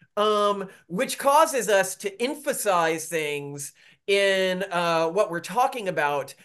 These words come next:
that may be different from, you know, if you read under the line. So in stuff like our own confidence with our kids, a lot of that is to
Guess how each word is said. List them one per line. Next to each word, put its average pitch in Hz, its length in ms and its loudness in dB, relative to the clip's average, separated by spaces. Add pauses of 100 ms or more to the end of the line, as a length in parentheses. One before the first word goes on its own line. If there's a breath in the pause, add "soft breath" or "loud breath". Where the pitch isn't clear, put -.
(160 soft breath)
that 190 300 0
may 202 420 0
be 185 340 -8
different 220 680 -4 (320 soft breath)
from, 208 640 0
you 208 80 -4
know, 180 400 2
if 202 180 -6
you 185 160 -8
read 196 220 -4
under 170 220 2
the 147 120 -8
line. 156 460 0
So 208 220 -4
in 202 100 -8
stuff 359 240 0
like 226 180 0
our 202 140 0
own 208 180 -2
confidence 185 540 -6
with 160 100 -8
our 139 120 -2
kids, 156 540 2 (380 soft breath)
a 208 60 2
lot 320 360 4
of 247 100 4
that 226 360 6
is 180 540 -4 (540)
to 196 520 -4